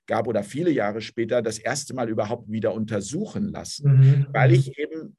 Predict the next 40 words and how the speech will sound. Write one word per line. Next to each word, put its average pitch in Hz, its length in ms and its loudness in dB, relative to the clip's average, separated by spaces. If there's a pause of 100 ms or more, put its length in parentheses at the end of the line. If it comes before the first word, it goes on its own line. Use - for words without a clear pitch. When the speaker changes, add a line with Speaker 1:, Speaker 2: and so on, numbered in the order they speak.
(160)
Speaker 1:
das - 180 -4
Gefühl 170 500 -4
hatte, 107 220 -6
dass 117 240 -6
das, 131 300 -4
was 110 160 -6
ich 104 120 -12
da 90 140 -6
tue, 127 540 -2 (260)
mein 104 240 0
Leben 151 320 2
umstellen, 113 640 -2
die 104 160 -6
Dinge 147 320 -4
aussprechen, 107 680 -6
die 101 80 -4
mich 101 240 -6
nerven, 123 640 -6 (300)
ähm, 110 440 -2
durchaus 123 540 -2
auch 110 300 -6
anderen, 120 560 -4
wie 127 80 -8
gesagt, 113 340 -6
die 117 80 -4
Meinung 127 460 -2
so 113 140 -6
richtig 117 400 -10
zu 117 160 -8
pusten - 440 -10
und 104 140 -4
zu 104 160 -8
sagen, 110 340 -4
was 104 160 -8
mich 101 220 -6
stört, - 580 -4
ähm, 110 440 -2 (260)
meine 117 220 0
Ernährung 131 500 0
umzustellen, 110 960 -4